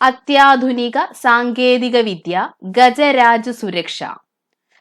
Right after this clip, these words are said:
റെയിൽവേ ട്രാക്കിൽ ആനകൾ മരിക്കുന്നത് തടയാനായി ഇന്ത്യൻ റെയിൽവേ അവതരിപ്പിച്ച അത്യാധുനിക സാങ്കേതിക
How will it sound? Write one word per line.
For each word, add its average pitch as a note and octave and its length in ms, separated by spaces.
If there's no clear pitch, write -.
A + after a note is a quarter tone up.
റെയിൽവേ A#3 400
ട്രാക്കിൽ A3 420
ആനകൾ C4+ 400
മരിക്കുന്നത് B3+ 680
തടയാനായി A3 760
ഇന്ത്യൻ D#4 340
റെയിൽവേ B3+ 440
അവതരിപ്പിച്ച A#3+ 680
അത്യാധുനിക A#3+ 800
സാങ്കേതിക B3 760